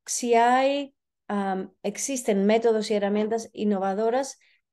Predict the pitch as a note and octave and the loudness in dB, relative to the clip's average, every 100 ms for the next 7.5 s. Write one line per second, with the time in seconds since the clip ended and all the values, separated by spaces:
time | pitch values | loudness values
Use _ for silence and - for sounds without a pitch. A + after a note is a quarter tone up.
0 | - A3 G#3 G3 F#3 F#3 F#3+ F3 A#3+ A#3+ | -4 0 0 0 -2 -4 -8 -8 0 2
1 | B3+ B3+ _ _ - G#3 G3 F3+ F#3 F3 | 0 -4 _ _ -6 -2 0 0 -2 -2
2 | G3 G3 F3+ F3+ E3+ D3+ D3+ D3 C3+ - | -2 -4 -4 -4 -6 -6 -6 -8 -8 -10
3 | - - F3 F3 F3+ F#3 G#3 A3 A3 G3+ | -6 -2 0 0 0 2 0 2 2 4
4 | F#3+ F3+ - _ _ _ - F3+ F3+ F3 | 2 0 -10 _ _ _ -10 -6 -4 -2
5 | G3+ G3 F3 D#3 - - _ F3 D#3+ D#3+ | 0 0 -2 -6 -8 -14 _ -6 -4 -4
6 | E3+ C#4 D#4 A#3+ F#3+ F#3 F#3 G3+ G#3 D#4+ | -4 -2 2 2 2 0 0 -2 -2 -4
7 | - G#3 G#3 B3+ D4+ | -4 -2 2 0 -2